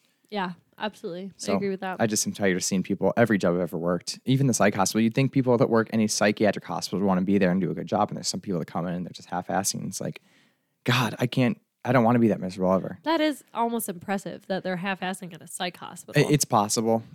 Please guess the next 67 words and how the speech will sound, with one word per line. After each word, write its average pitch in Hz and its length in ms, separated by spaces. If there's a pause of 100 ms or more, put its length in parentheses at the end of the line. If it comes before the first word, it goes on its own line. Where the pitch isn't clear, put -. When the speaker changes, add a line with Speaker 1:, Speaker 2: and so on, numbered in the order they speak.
Speaker 2:
because 120 240
other 113 160
people 107 200
pick 104 160
up - 120
for 107 80
the 101 100
slack. 95 400
You 208 120
Speaker 1:
Yeah. - 120
Speaker 2:
could - 80
just 101 140
be 104 100
present 101 420
at 92 100
any 95 200
job, 90 380
you 107 100
know, 98 140
Speaker 1:
Yeah. 95 200
Speaker 2:
not 107 240
literally 104 520 (800)
present, 104 380
but 101 220 (200)
Speaker 1:
I 220 120
know 214 40
what - 20
you 190 40
Speaker 2:
physically, 123 400
Speaker 1:
mean. 180 100
Speaker 2:
you 143 100
know, 139 120
Speaker 1:
Yeah, 175 220
like, 220 220
Speaker 2:
not 220 260
Speaker 1:
your 240 60
Speaker 2:
mentally. 220 200
Speaker 1:
body's 196 200
there. 190 220
Speaker 2:
Mm-hmm. 127 160
Speaker 1:
Yeah. 113 240 (360)
Speaker 2:
Yeah, 107 120
it's 110 100
sad. 87 240
So 113 280 (580)
cool. 175 460
I 135 200
just 180 240
really 127 260
enjoyed 110 260
this 101 80
conversation. 98 380
This 147 120
is 165 80
what 156 120
I 135 60
wanted 117 220
this 98 80
podcast 101 400
to 104 60
be 98 120
all 95 200
about, 82 240
just - 180
talking 131 340
to 127 60
people, 120 500